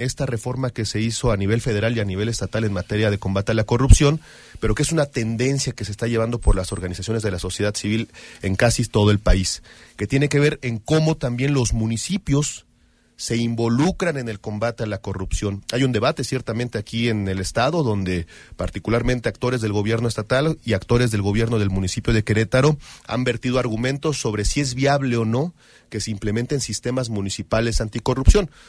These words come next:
Lo cierto es, y lo decimos, eh, como sociedad civil, no es obligatorio,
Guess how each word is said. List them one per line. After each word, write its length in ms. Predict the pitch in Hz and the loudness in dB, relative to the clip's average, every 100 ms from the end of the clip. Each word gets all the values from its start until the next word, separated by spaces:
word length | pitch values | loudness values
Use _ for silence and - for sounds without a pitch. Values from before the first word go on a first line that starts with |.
| - | -10
Lo 140 | 123 | -2
cierto 320 | 143 180 - 160 | 0 0 2 0
es, 180 | 185 - | 0 -4
y 100 | 101 | -6
lo 100 | 92 | -4
decimos, 500 | 92 143 160 185 - _ _ - | -4 -2 -2 -2 -6 _ _ -10
eh, 320 | 95 92 90 | -6 -6 -6
como 180 | 98 95 | -6 -4
sociedad 360 | 101 107 107 113 | -4 -2 -2 -2
civil, 380 | 160 139 143 - _ _ | -2 0 -2 -4 _ _
no 260 | 123 123 160 | -2 2 4
es 160 | 175 - | 2 0
obligatorio, 640 | 135 127 117 - 190 175 | -2 -2 -2 -2 -4 -4